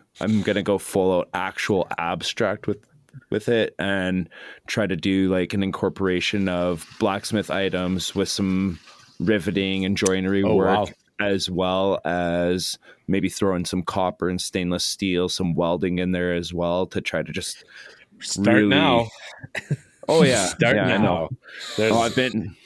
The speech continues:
Speaker 1: rolling the idea in my head for a couple days already, dude.
Speaker 2: Sweet.
Speaker 1: That's where it starts, right?
Speaker 2: Yeah. Yeah.
Speaker 1: Yeah.
Speaker 2: Well, there, I definitely recommend putting it on paper.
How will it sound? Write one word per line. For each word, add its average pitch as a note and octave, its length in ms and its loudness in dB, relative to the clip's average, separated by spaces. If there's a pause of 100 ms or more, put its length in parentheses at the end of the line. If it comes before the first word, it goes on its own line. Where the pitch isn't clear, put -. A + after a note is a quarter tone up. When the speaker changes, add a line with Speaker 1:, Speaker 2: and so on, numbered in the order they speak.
(260)
Speaker 1:
rolling A#2 340 6
the G#2+ 80 4
idea G2+ 260 2
in G#2 80 2
my G2 120 2
head F#2+ 280 0
for - 140 -2
a F2 60 -2
couple F#2 220 -2
days F2 260 0
already, E2 280 0
dude. E2+ 300 0 (400)
Speaker 2:
Sweet. - 420 -6
Speaker 1:
That's - 180 -10
where E2 80 2
it D#2 100 -4
starts, F2 400 -2
right? D#2+ 440 -2 (320)
Speaker 2:
Yeah. F#2 260 -12 (460)
Yeah. F2+ 300 -6
Speaker 1:
Yeah. - 140 -14
Speaker 2:
Well, A#2 220 0 (380)
there, G#2 420 0 (200)
I F#2+ 160 -4 (600)
definitely F2 380 -6
recommend E2+ 480 -6
putting E2 260 -4
it D#2+ 100 -6
on E2+ 160 -4
paper. F2 480 -4